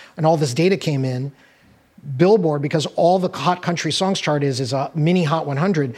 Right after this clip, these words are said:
they allowed it to debut on Hot Country Songs at number nineteen. And then what I call the Nashville Industrial Complex kinda came in and said, "Wait, wait, wait, wait, wait, this is not a country record." And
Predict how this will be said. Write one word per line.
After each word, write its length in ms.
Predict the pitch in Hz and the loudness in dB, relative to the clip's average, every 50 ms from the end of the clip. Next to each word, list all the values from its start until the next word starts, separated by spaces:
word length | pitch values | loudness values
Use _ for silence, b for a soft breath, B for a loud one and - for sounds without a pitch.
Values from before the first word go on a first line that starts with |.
| B B B | B B B
they 160 | 156 160 175 | 0 2 2
allowed 460 | 190 190 170 165 180 190 202 208 196 | 4 2 2 2 2 2 2 0 0
it 200 | 165 151 143 147 - | -2 -2 -4 -6 -4
to 260 | - 165 151 147 143 | -2 0 2 0 0
debut 680 | 131 127 160 160 156 147 143 170 208 226 214 170 151 156 | 0 0 0 2 2 2 2 2 2 4 4 2 2 0
on 140 | 160 151 | 0 0
Hot 240 | 151 143 160 165 160 | 0 0 -2 -2 -2
Country 260 | - 160 147 - - 143 | -4 -6 -6 -4 -4 -4
Songs 300 | - - 147 139 131 120 | -4 -2 -2 -2 -2 -4
at 80 | 147 | -4
number 240 | 139 139 131 123 135 | -4 -4 -4 -2 -2
nineteen. 640 | 131 135 135 135 131 - - 220 202 151 113 110 113 B B B B B B B B B | -2 -2 -4 -4 -4 -2 0 0 0 0 -2 -8 -12 B B B B B B B B B
And 140 | - 165 170 | 0 2 2
then 360 | 175 175 170 165 165 156 165 - - - _ _ - | 4 2 2 2 0 -2 -4 -6 -12 -20 _ _ 0
what 160 | 156 165 170 | 2 2 4
I 80 | 180 180 | 2 2
call 180 | - 196 190 | 2 2 2
the 100 | 165 170 | 2 2
Nashville 460 | 160 165 170 175 170 - - 180 165 | 2 2 0 0 -2 -2 -2 0 0
Industrial 460 | 160 147 147 151 143 - - 156 143 135 | 0 0 0 0 0 0 0 0 0 2
Complex 560 | - - 208 214 202 - 151 143 127 - - | 2 2 2 2 2 2 0 -2 -2 -2 -2
kinda 180 | - 156 151 | -2 -2 -2
came 320 | 139 - - 175 165 160 165 | -2 -2 -2 0 2 4 4
in 160 | 170 165 160 | 4 4 2
and 100 | 147 143 | 2 0
said, 200 | - - 156 151 | 0 0 2 2
"Wait, 160 | 160 175 170 | 4 4 4
wait, 80 | 165 156 | 4 4
wait, 120 | 151 147 | 4 2
wait, 140 | 135 135 131 | 2 2 0
wait, 220 | 127 127 123 123 | 0 -2 -4 -2
this 160 | - 165 - 175 | -4 -4 -2 -2
is 80 | 135 | -2
not 120 | 131 117 110 | -2 -2 -2
a 40 | |
country 320 | 107 - 113 113 - 147 147 | -2 -4 -6 -4 -4 -6 -6
record." 380 | 170 170 - - - - - - B B B B B B B B B B B B | -6 -6 -8 -8 -10 -14 -14 -14 B B B B B B B B B B B B
And 380 | 170 160 160 156 151 147 156 | 2 2 2 2 2 0 -2